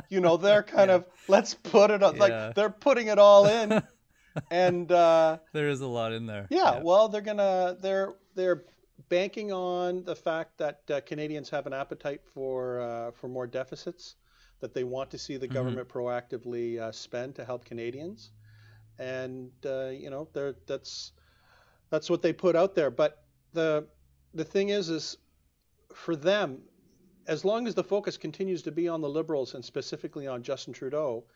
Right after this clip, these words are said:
Speaker 1: it's just not gonna be good for them. So, uh, it's not
Speaker 2: Mm-hmm.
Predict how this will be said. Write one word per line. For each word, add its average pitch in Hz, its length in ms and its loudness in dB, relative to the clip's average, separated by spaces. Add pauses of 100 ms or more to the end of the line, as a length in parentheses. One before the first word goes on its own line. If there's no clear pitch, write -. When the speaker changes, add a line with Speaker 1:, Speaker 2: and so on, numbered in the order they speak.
(260)
Speaker 1:
it's 143 100 -10
just - 160 -4
not 170 160 -6
gonna 165 160 -10
be 160 80 -6
good - 200 -10
for 156 100 -12
them. 113 180 -10 (720)
So, 127 460 -4
uh, 127 180 -4
it's 127 160 -10
not 170 120 -2
Speaker 2:
Mm-hmm. 170 80 -4